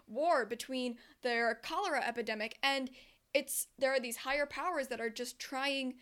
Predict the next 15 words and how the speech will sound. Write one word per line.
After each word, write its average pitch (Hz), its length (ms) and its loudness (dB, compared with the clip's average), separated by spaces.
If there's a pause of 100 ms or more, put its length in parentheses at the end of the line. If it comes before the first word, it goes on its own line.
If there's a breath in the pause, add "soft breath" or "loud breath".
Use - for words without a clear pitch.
(340 loud breath)
to 262 440 -2 (340 soft breath)
continue 311 500 0
asserting 254 440 2
their 220 200 0
power 311 500 2 (200 loud breath)
and 247 220 -6
continuing 330 560 -4
this 247 220 0
cycle 294 400 0
of 233 100 -4
harm 339 540 -4
and 254 100 -4
hurt - 440 2
to 302 100 -8
people 523 400 6